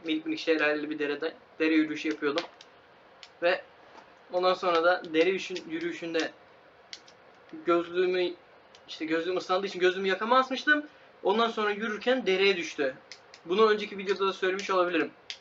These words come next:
Ama söylemediğimi varsayıyorum. Bu arada anlamsız vlogların bir bölümü on dakika olacak. Ki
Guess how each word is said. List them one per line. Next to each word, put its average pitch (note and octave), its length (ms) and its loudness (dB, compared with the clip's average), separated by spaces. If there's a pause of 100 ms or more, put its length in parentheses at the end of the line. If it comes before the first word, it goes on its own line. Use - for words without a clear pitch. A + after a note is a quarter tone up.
(520)
Ama D#3+ 140 2
söylemediğimi F3+ 680 2 (440)
varsayıyorum. D#3+ 720 0 (1200)
Bu D#3+ 80 6
arada F#3 300 2
anlamsız F#3 460 0
vlogların G3 460 -2
bir G3+ 140 -6
bölümü F3 280 4
on A3 220 0
dakika D#3+ 300 0
olacak. D#3+ 360 2 (640)
Ki D#4 400 2